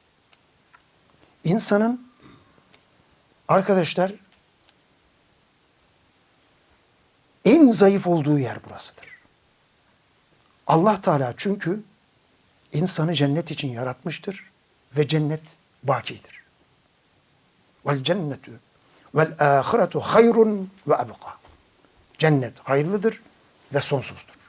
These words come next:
Bakidir. Söyledi, bu bir anda olmadı. Öyle görünüyor hadise.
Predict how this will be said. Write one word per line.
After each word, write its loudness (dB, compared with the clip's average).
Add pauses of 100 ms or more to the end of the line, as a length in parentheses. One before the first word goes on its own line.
(600)
Bakidir. -4 (4000)
Söyledi, 4 (300)
bu 0 (480)
bir 2
anda 2
olmadı. 4 (100)
Öyle 6
görünüyor -6
hadise. -14